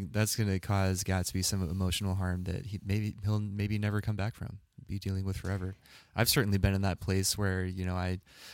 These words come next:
I, I wanted something that wasn't available to me, and that,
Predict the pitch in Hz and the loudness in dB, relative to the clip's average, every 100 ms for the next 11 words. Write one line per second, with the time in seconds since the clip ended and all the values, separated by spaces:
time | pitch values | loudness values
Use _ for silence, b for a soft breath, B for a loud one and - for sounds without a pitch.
0 | B B 95 95 98 98 101 98 - 101 | B B 2 4 2 2 2 0 -2 -4
1 | 98 95 - 92 95 85 90 90 95 95 | -2 -4 -2 -2 -2 -4 -2 0 0 -2
2 | 90 95 90 90 90 - 92 95 101 | -2 -2 0 0 0 -2 -4 -4 -6